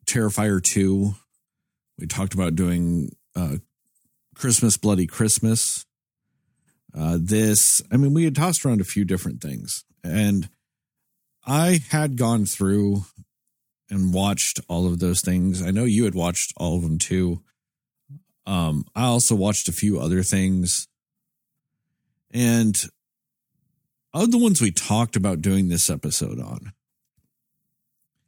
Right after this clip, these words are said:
I did enjoy Matilda the best. I thought Terrifier two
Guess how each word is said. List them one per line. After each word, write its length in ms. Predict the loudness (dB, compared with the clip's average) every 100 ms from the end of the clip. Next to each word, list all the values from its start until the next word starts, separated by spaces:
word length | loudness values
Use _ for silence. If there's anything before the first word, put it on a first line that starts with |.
| _ _ _ -4
I 140 | 0
did 280 | 2 2 2
enjoy 380 | 2 2 2 2
Matilda 540 | 2 2 0 0 0
the 120 | 0 -2
best. 560 | -2 0 0 0 -4 -12 _ _ _ _ _ _ _ _ _ _ _ _ _ _ _ _
I 100 | -4
thought 260 | 0 0 0
Terrifier 600 | 2 2 2 2 2 2
two 520 | 2 2 2 2 -2